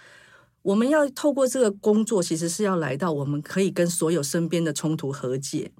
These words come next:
那这个是我要提到的系统排列师要特别留意的事情，因为与道同行其实是没有善恶之分。那再来就是所有的系统排列工作，它其实除了，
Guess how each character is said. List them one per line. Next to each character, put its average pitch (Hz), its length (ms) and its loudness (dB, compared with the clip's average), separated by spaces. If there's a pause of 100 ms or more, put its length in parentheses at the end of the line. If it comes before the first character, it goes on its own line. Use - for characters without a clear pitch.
(760)
那 277 160 2
这 277 160 0
个 214 140 2
是 226 140 -2
我 160 180 2
要 185 160 2
提 147 180 -4
到 165 180 0
的 147 120 -2
系 - 120 -6
统 143 140 -2
排 139 160 -4
列 165 180 0
师 156 280 -2
要 165 180 0
特 175 240 2
别 139 240 0
留 147 300 2
意 175 180 0
的 135 140 -2
事 147 240 -2
情， - 360 -6 (520)
因 247 140 2
为 254 200 4
与 165 140 0
道 175 240 4
同 160 280 -2
行 - 400 -6 (200)
其 - 200 -2
实 165 200 0
是 190 180 0
没 165 160 2
有 147 100 0
善 147 220 0
恶 147 160 2
之 131 160 -6
分。 117 380 -6 (1120)
那 233 280 4 (360)
再 240 140 2
来 160 140 4
就 190 140 0
是 175 300 -2
所 - 260 0
有 262 80 6
的 196 80 4
系 220 160 0
统 170 140 0
排 151 160 0
列 175 120 4
工 165 220 0
作， 160 180 0
它 180 160 -2
其 208 160 0
实 160 200 0
除 151 280 -2
了， 156 360 0